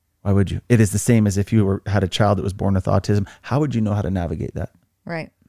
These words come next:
Speaker 1: You would educate yourself. You would learn. You would seek help.
Speaker 2: Mm-hmm.
Speaker 1: So if you have someone with an, with an addiction, you need help understanding them, 'cause the reality is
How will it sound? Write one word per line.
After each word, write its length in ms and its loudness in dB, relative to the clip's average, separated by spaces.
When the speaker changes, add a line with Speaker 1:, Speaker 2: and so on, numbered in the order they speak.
Speaker 1:
You 80 2
would 100 4
educate 400 2
yourself. 340 -4
You 80 -2
would 120 -4
learn. 260 -4
You 80 -4
would 140 -4
seek 240 -4
help. 280 -2
Speaker 2:
Mm-hmm. 320 -12
Speaker 1:
So 180 2
if 140 2
you 60 4
have 240 4
someone 420 2
with 180 -2
an, 160 -2
with 140 -4
an 120 2
addiction, 500 2
you 120 6
need 200 4
help 320 -2
understanding 580 0
them, 140 -4
'cause 260 -2
the 100 -4
reality 460 4
is 160 0